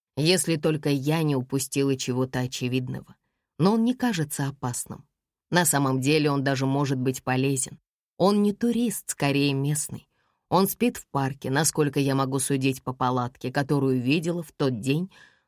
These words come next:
где может наблюдать за всеми, как он наблюдал за мной. Вроде телешоу, которое можно поменять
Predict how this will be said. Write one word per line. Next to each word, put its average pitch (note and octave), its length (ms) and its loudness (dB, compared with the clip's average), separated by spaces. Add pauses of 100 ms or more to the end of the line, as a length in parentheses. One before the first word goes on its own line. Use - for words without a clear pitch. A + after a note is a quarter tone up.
где D3 240 2
может G#3+ 340 0
наблюдать D#3+ 580 0
за F#3+ 140 0
всеми, F#3 580 -2 (400)
как D3+ 220 0
он C#3 160 2
наблюдал B2+ 500 0
за B2+ 180 -2
мной. B2 320 -4 (420)
Вроде F3 400 4
телешоу, D#3+ 640 2
которое C#3 480 0
можно C#3+ 420 2
поменять C3 720 -2